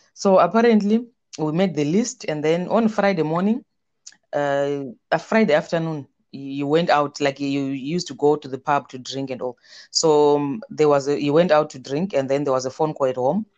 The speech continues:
uh, like, on our landline. Uh, that was his work calling him to say he must come to work because his other partner that he used to swap with, he had lost a wife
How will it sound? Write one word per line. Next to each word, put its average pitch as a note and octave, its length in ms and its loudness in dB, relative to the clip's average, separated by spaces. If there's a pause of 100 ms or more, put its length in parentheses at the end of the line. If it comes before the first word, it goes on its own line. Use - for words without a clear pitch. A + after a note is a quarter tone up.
(160)
uh, C3 300 -4
like, C3 220 -6
on D3 140 0
our C3 140 0
landline. C3+ 480 -4 (520)
Uh, B2+ 280 -2
that C#3 200 -2
was C3 200 0
his B2 160 -8
work C3 320 -2 (240)
calling C#3 320 0
him B2+ 100 -4
to - 80 -12
say D3 140 -4
he C#3 60 -2
must B2+ 240 -6
come C#3 180 -4
to C3+ 120 -14
work C3 300 -6 (400)
because C3+ 260 0
his D#3 180 0
other C3+ 460 2
partner C#3+ 360 -2
that C3 200 -4
he C3+ 80 -8
used C#3 180 -6
to B2 60 -18
swap C#3 380 -2
with, B2 300 -10 (300)
he C3 200 -2
had B2+ 120 -2
lost D3 300 0
a C#3 80 0
wife C#3+ 420 -2